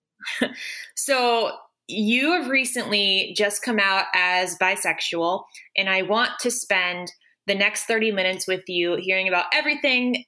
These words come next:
that built up to your decision to share who you are and how things have felt since you did. But I first just want to be another person to say congratulations and celebrate with you, because I know this is still pretty recent,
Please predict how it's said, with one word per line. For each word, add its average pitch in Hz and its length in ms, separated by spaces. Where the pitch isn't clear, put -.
that 185 220
built 196 200
up 185 220
to 190 100
your 175 160
decision 175 580
to 180 100
share 165 280
who 170 100
you 165 220
are 240 360
and 175 140
how 190 200
things 180 300
have 170 180
felt 160 200
since 175 320
you 170 120
did. 208 360
But 185 100
I 175 140
first 339 420
just 240 160
want 226 200
to 226 60
be 226 120
another 202 240
person 202 320
to 190 80
say 175 720
congratulations 233 960
and 190 240
celebrate 254 500
with 220 200
you, 202 560
because 196 380
I 185 160
know 190 160
this 185 240
is 185 160
still 175 220
pretty 180 280
recent, 202 520